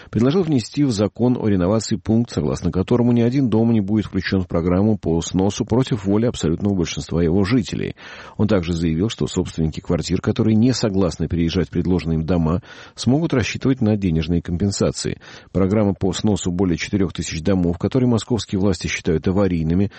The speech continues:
вызвала недовольство многих жителей города. На четырнадцатое мая запланирована акция протеста российской оппозиции,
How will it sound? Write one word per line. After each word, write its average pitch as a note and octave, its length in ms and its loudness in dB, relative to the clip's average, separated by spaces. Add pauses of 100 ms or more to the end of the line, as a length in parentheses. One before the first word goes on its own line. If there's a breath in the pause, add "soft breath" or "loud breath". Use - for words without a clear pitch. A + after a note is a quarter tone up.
(280 loud breath)
вызвала D3 340 2
недовольство D#3+ 560 0
многих G#2 300 2
жителей A2+ 300 0
города. F#2 380 0
На D#2 120 -2
четырнадцатое F#2 560 -2
мая G#2+ 200 2
запланирована G#2+ 680 2
акция G2+ 240 -2
протеста G#2+ 440 0
российской G2+ 440 0
оппозиции, B2+ 680 0